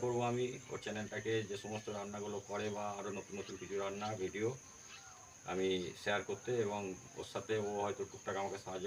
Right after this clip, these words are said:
করবে বা হেল্প করবে। তো আগামী দিনে রান্নার, নতুন নতুন রান্নার আইটেম দেখানোর জন্যে আমি কিছু রান্না ওর সঙ্গে শেয়ার করে একসাথে করব। তো আপনারা ওকে আশীর্বাদ করুন, ও যেন ভালো থাকে, যেন সুস্থ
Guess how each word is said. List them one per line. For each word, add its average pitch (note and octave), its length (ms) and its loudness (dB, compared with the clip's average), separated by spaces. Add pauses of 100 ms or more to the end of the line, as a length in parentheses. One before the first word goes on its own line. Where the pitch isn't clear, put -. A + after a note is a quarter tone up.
করবে F#2+ 220 2
বা F2+ 120 0
হেল্প F2+ 220 -2
করবে। G#2+ 200 2 (600)
তো - 40 -10 (100)
আগামী G2+ 260 2
দিনে A#2 180 4 (440)
রান্নার, G2+ 320 0 (140)
নতুন F#2 220 -6
নতুন G2+ 220 -4
রান্নার G2+ 280 0
আইটেম G2+ 220 2 (120)
দেখানোর G#2 340 -2
জন্যে A#2 220 2 (540)
আমি G2 200 0
কিছু F#2+ 240 -4
রান্না G2+ 260 0 (340)
ওর - 120 -6
সঙ্গে F#3+ 200 -2 (120)
শেয়ার F2+ 240 -6
করে G#2 140 -8
একসাথে - 420 -4
করব। F2+ 180 4 (960)
তো F2+ 80 4 (1160)
আপনারা G#2 240 2
ওকে G#2 180 0
আশীর্বাদ A2+ 360 2
করুন, A#2 220 6
ও - 80 2
যেন G#2 100 -2 (120)
ভালো G2 160 4
থাকে, G2 200 0
যেন A#2 80 0 (100)
সুস্থ F#2 200 -6